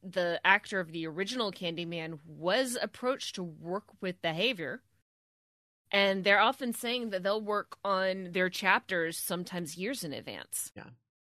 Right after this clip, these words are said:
Speaker 1: I would, I would love, I mean, I was right about Wesker, wasn't I?
Speaker 2: Well, it wasn't too hard to predict, but yes. <laughs>
Speaker 1: Yeah,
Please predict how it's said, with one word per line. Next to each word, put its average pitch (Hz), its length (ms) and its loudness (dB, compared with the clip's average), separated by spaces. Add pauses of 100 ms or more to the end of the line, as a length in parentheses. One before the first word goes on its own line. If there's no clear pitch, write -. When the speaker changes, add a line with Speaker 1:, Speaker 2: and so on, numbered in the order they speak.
(460)
Speaker 1:
I 214 160 6
would, 220 280 4
I 190 160 4
would 269 160 0
love, 196 640 0 (120)
I 220 80 8
mean, 196 280 2
I 254 120 12
was 277 200 6
right 247 200 12
about 233 260 10
Wesker, 262 480 10 (200)
wasn't 240 300 4
I? 330 160 4 (1040)
Speaker 2:
Well, 123 100 2
it 117 60 2
wasn't 120 380 4
too 131 320 2
hard 92 240 0
to 78 60 -6
predict, 76 560 -6
but - 120 -4
yes. - 400 6 (100)
<laughs> - 100 8
Speaker 1:
Yeah, 214 300 10